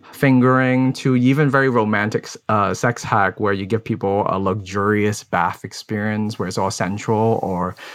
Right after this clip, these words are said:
you could take her into a shower and wash her and then lick her butthole before you do first time anal.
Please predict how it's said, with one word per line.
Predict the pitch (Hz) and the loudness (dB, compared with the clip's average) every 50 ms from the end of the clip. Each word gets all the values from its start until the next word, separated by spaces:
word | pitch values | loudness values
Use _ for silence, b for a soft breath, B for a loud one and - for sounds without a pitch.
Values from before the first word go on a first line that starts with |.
| B B B - | B B B -10
you | 104 | -8
could | - 113 104 | -6 -6 -6
take | - 117 - | -6 -6 -2
her | - 113 | -2 0
into | 104 101 - 110 95 | 0 0 -2 -2 -2
a | 90 | -2
shower | - - - 101 90 90 92 95 98 98 101 104 101 | -2 0 2 2 4 4 4 2 2 2 2 2 0
and | - 95 92 90 92 90 90 | -2 -4 -4 -4 -4 -2 0
wash | 95 98 101 - - | 2 2 0 0 -2
her | - 113 101 104 107 | -4 -2 0 2 2
and | 101 95 92 | 2 0 0
then | 90 92 92 | -2 -2 -2
lick | 98 98 - | -2 -2 0
her | - 110 | -2 -2
butthole | 92 98 95 92 - 107 104 107 | 0 2 0 2 2 2 2 2
before | 113 92 - - 101 95 | 0 -2 -2 -2 -2 -2
you | 98 | -2
do | - - 98 | -2 -4 -4
first | - - 85 85 - | -2 0 -2 -2 -2
time | - 101 92 90 90 | -4 -2 -2 -2 0
anal. | 85 87 95 101 107 123 131 - | 0 -2 0 0 0 -2 -2 -4